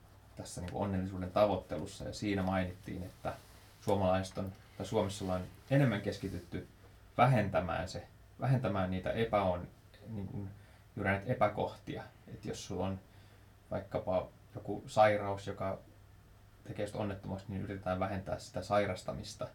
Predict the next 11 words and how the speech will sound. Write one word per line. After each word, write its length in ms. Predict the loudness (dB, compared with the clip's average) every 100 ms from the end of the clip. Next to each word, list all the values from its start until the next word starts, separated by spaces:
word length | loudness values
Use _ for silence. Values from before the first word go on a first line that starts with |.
| -16 -20 -20 -18 -6
Yritetään 360 | -4 0 0
niinku 200 | 2 2
vähentää 540 | 6 6 6 4 2 2
niitä 320 | 0 -2 -4
ikäviä 600 | -4 2 2 2 0 0 -2
asioita 420 | -2 -4 -4 -4
tuovia 420 | -4 -4 -4 -4
juttuja, 460 | -4 -6 -6 -4 -4 -8 -20 -16 -10
mutta 220 | -8 -6
sit 240 | -6 -2
toisaalta 580 | 6 8 8 4 0 -2